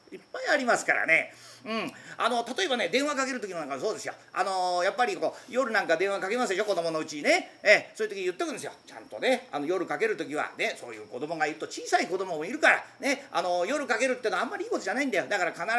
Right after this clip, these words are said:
ずね、「夜分すみません」ってちゃんと言うんだよってこう教えます。ね。そうすると若い先生なんかもう一生懸命ですからね、もうね、かけるんですけども、緊張してますからね、あのー、かけるったってね、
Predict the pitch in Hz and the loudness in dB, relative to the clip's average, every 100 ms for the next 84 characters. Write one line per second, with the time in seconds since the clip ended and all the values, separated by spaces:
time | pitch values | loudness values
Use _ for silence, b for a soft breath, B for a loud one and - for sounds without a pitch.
0 | 220 220 - - 139 151 123 117 - 165 | 2 -2 -6 -8 -2 -2 -2 -10 -10 -10
1 | 208 214 285 359 - 165 170 165 202 349 | -8 -2 -2 -2 -6 -8 -8 -6 -4 -4
2 | 262 185 - - 285 302 320 359 - - | -2 -2 -4 -6 -8 -6 -6 -6 -8 -12
3 | - - 285 294 B B - 160 - 185 | -16 -4 -4 -4 B B -10 -8 -8 -6
4 | 180 208 180 185 175 165 160 156 170 208 | -2 -2 -2 -2 -2 -2 -2 -4 -4 -2
5 | 233 381 427 330 180 - 160 185 175 B | 2 6 4 4 0 0 -2 0 -2 B
6 | B 208 208 180 175 165 143 - 190 247 | B 2 4 4 6 4 4 -6 -2 2
7 | 220 170 156 160 139 143 - 311 403 359 | 2 0 -2 -2 -4 -6 0 2 4 2
8 | 294 277 - 170 208 190 - - 180 180 | 2 0 0 2 4 2 0 0 2 2
9 | 170 175 170 165 165 202 180 170 160 202 | 2 2 0 -2 -4 -2 -2 -2 -2 -2
10 | 170 | -4